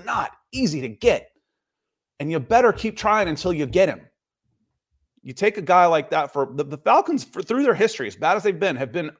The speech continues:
okay at the quarterback position for a long, long time. There's been spells like this one where they've had,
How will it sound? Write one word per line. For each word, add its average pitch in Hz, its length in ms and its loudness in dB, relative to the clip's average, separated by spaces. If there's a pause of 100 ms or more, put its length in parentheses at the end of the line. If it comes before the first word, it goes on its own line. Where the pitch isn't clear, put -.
okay 226 540 -2
at - 60 -20
the - 80 -20
quarterback 113 500 -2
position 87 420 -14 (720)
for 135 120 0
a 110 40 -2
long, 156 460 0
long 139 300 0
time. 107 340 -8
There's 113 160 -12
been 156 180 -8
spells 160 600 4
like 165 240 2
this 165 360 -2
one 139 480 -2 (1080)
where 147 140 -2
they've 175 200 -2
had, 156 320 0